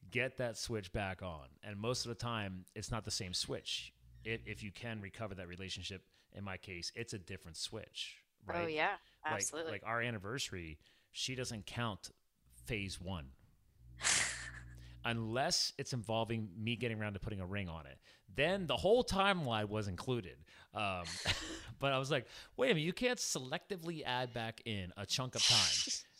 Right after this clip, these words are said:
Speaker 1: Uh, when you told me that that didn't count, and she's like,
Speaker 2: Creative accounting, Scott. It's creative
Speaker 1: uh,
Speaker 2: accounting.
Speaker 1: I don't know how you ladies do this stuff.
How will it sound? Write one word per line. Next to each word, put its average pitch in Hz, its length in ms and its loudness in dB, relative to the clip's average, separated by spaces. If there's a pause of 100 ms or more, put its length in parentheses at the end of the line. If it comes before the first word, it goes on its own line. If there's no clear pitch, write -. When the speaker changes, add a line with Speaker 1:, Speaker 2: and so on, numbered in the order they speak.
(140)
Speaker 1:
Uh, 113 220 4
when 131 180 2
you 147 80 0
told 180 260 2
me 165 80 -2
that 139 160 -2
that 165 200 -2
didn't 139 240 -2
count, 123 460 -2 (120)
and - 80 -4
she's 123 200 2
like, 247 100 4
Speaker 2:
Creative 240 260 12
accounting, 214 560 6
Scott. - 280 -4
It's - 140 0
creative 175 340 0
Speaker 1:
uh, 226 40 -6
Speaker 2:
accounting. - 420 0 (220)
Speaker 1:
I - 40 -6
don't 147 120 -4
know 135 60 0
how 127 180 -2
you 127 160 0
ladies 95 320 -4
do 87 120 -8
this 80 140 -10
stuff. - 240 -10